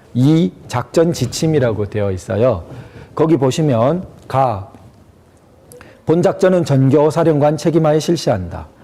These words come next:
나 작전 개시 일시는 별명이 없는 한, 별도의 명령이 없는 한 오월 이십칠 일 한, 그 공공 시 이후에 실시할 것." 어때요?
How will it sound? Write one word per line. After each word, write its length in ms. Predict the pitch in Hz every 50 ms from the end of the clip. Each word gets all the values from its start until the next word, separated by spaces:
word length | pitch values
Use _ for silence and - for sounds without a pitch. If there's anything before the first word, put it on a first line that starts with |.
| - - - - - - - _ _
나 460 | 113 117 117 110 117 139 160 - - -
작전 440 | - 131 139 - - 170 160 160 139
개시 260 | 147 139 139 - 139
일시는 540 | 139 123 - - 139 127 127 165 190 214 - - - - - - - _ -
별명이 500 | 135 131 131 139 143 143 151 160 165 -
없는 340 | - 117 123 131 139 135 139
한, 160 | 147 135 101
별도의 380 | - 151 156 147 - 190 190 165
명령이 420 | 135 127 131 135 147 147 156 151
없는 280 | 117 95 98 104 107 110
한 300 | 95 90 98 123 160 165 - - - - - - - -
오월 240 | 120 127 131 127
이십칠 420 | 127 - - 117 - - - - 160
일 400 | 143 117 120 151 190 208 202 - - - - - - - -
한, 220 | - - 117 107 - - -
그 180 | - 104 95 95
공공 400 | - 113 120 123 117 143 147 147
시 200 | 143 - 170 175
이후에 340 | - 139 120 135 151 151 147
실시할 440 | 143 156 143 131 - 127 101 -
것." 140 | - 101 95 - - - - - - - -
어때요? 640 | - 147 147 - - 165 151 131 120 131 151 170